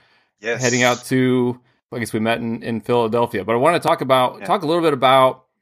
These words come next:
Speaker 2: let's start with just kind of the trip from your point of view this last summer. So I, uh, I know you were kinda doing an art thing out of Hayes. Just kinda, kinda talk about that and what led you, uh, to be out there in the first place.
Speaker 1: Cool. All right. Uh, well, I am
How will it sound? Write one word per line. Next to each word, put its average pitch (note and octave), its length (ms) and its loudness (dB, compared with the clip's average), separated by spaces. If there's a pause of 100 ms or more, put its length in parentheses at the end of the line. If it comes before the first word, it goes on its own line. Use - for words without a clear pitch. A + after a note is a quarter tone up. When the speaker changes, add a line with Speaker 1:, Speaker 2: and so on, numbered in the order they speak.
(520)
Speaker 2:
let's D#3 200 -2
start D3 340 0
with A2+ 600 -2
just C3 180 -4
kind C3 180 2
of A2 140 -4
the A2 80 -2
trip C#3+ 320 -2
from A2+ 140 -4
your C#3 180 2
point A#2+ 300 0
of G#2 100 -2
view A2 600 0
this A#2 240 0
last G#2+ 320 0
summer. G2+ 360 -2
So A2 360 0
I, G#2+ 100 0
uh, A2+ 480 -2
I G#2+ 80 -4
know A#2+ 80 -2
you A#2+ 60 0
were A2+ 80 -4
kinda A#2 160 -4
doing A2 260 -2
an G#2+ 60 -2
art A#2 260 -2
thing A2+ 160 -2
out G#2+ 100 0
of G2+ 100 -4
Hayes. G#2+ 340 0
Just - 140 -12
kinda, A#2+ 320 0
kinda A2 260 -2
talk C3+ 180 0
about A2 280 0
that A2+ 260 2
and G#2 100 -8
what G#2+ 200 -2
led A2 180 -2
you, G#2+ 420 -4
uh, G2+ 140 0
to - 80 -12
be A2 100 0
out G#2 140 -2
there G#2 80 -4
in G2 80 -6
the F#2+ 80 -12
first - 240 -8
place. - 340 -14 (760)
Speaker 1:
Cool. A#2 200 -8
All A#2+ 180 0
right. B2+ 220 4 (100)
Uh, B2 400 2
well, B2+ 380 4
I B2 200 2
am A#2+ 440 -2